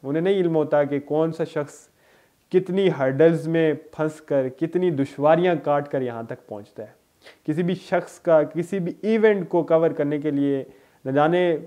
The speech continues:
सदफ नईम ने कितने रिक्शों के धक्के खाए होंगे, न जाने कितनी पब्लिक सर्विस, अ, ट्रांसपोर्ट पे उन्होंने सफ़र किया होगा। यानी कि आप इमेजिन कर सकते हैं एक खातून के लिए, और जो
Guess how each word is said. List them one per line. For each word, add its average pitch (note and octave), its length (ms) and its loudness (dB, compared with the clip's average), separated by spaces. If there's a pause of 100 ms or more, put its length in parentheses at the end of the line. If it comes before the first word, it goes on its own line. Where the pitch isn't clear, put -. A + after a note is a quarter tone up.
(180)
सदफ E3 240 -2
नईम E3 160 0
ने F3 140 0
कितने E3+ 680 0 (280)
रिक्शों D3+ 480 0
के F#3 80 4
धक्के C3 300 -2
खाए B2 220 -4
होंगे, A2+ 360 -10
न B2 60 -6
जाने D3+ 280 0
कितनी F3 340 -2
पब्लिक E3+ 420 0
सर्विस, E3+ 460 0
अ, - 20 -20 (800)
ट्रांसपोर्ट D#3 580 0
पे D#3+ 80 0
उन्होंने D3+ 180 0
सफ़र D#3 320 -2
किया C#3 220 0
होगा। A2+ 320 -4 (1900)
यानी D#3+ 140 4
कि F3+ 60 6
आप F#3 200 6
इमेजिन F#3 400 6
कर A3 120 6
सकते G#3+ 300 2
हैं E3+ 200 4
एक D#3+ 160 0
खातून E3+ 560 0
के E3 120 2
लिए, E3 160 4
और E3+ 160 4
जो D3+ 520 4